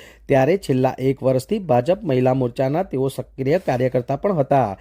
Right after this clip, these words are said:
ત્યારે તેઓના જણાવ્યા મુજબ ખેડા જિલ્લામાં મહિલા મોરચામાં સોશિયલ સાઇટ પર પેજ બનાવનાર પ્રથમ મહિલા કાર્યકર પણ હતા.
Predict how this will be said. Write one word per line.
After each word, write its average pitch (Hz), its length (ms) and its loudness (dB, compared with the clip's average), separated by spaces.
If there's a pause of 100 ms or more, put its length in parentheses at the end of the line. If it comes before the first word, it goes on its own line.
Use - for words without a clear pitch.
(300)
ત્યારે 139 280 2
તેઓના 147 420 0
જણાવ્યા 135 320 2
મુજબ 135 220 0
ખેડા 135 380 2
જિલ્લામાં 135 520 0
મહિલા 135 340 0
મોરચામાં 135 480 -2
સોશિયલ 180 440 -2
સાઇટ 127 320 -2
પર 127 320 2 (320)
પેજ 131 260 4
બનાવનાર 135 440 0
પ્રથમ 151 360 -2
મહિલા 156 340 0
કાર્યકર 127 460 -2
પણ 185 160 -4
હતા. 127 560 0